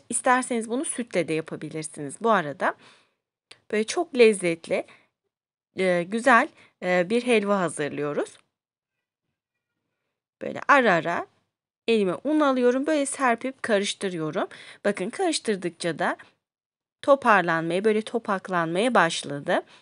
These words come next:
Asıl özelliği zaten bu.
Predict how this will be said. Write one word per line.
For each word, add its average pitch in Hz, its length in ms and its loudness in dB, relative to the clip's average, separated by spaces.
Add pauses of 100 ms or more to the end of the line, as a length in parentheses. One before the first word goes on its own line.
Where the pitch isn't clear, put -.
(1400)
Asıl 233 320 -4
özelliği 170 520 0
zaten 208 560 0
bu. 175 180 -2